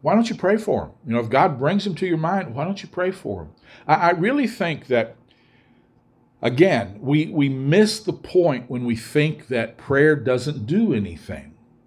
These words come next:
And, and Paul s-, writes back, you know, he's not able to go see 'em. For whatever reason, he can't go back.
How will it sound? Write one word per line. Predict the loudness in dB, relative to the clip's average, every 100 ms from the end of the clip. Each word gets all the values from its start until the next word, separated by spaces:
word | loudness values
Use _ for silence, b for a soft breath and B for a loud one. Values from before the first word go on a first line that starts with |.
| _ _ _ _ b b b b b b b
And, | 2 2
and | 0 0
Paul | 2 2 2
s-, | -2 -10 -2
writes | 2 2 0
back, | 0 0 0 0
you | 0
know, | 2
he's | 2 0 0
not | 2
able | 2 2 0
to | 2
go | 2
see | 0 -2 -2
'em. | -4 -12 _ _
For | 0
whatever | 4 6 6 4
reason, | 0 -2 -2 -2
he | -2
can't | -2 -4 -2
go | -2
back. | 0 -2 -4 -12